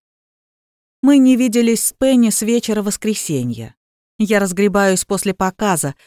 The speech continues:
упаковываю одежду, которую предстоит отправить обратно, и прикидываю, что делать дальше. Хана попросила меня завтра вечером заскочить к ней, вероятно, чтобы подвести итоги. Мне также важно поговорить о том,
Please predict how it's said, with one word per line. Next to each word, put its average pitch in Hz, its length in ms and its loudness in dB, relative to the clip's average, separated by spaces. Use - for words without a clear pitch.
упаковываю 190 800 0
одежду, 185 500 -2
которую 190 440 0
предстоит 185 580 -2
отправить 170 480 -4
обратно, 165 640 -4
и 226 100 0
прикидываю, 233 680 0
что 254 260 -2
делать 202 420 -2
дальше. 127 520 -8
Хана 247 300 2
попросила 190 560 -2
меня 185 300 0
завтра 190 360 -2
вечером 185 500 -2
заскочить 180 580 -4
к - 120 -6
ней, 165 400 0
вероятно, 190 520 -2
чтобы 185 300 -4
подвести 202 580 -2
итоги. 127 540 -4
Мне 226 300 2
также 214 340 -4
важно 214 320 0
поговорить 208 480 -2
о 190 80 -4
том, 262 360 2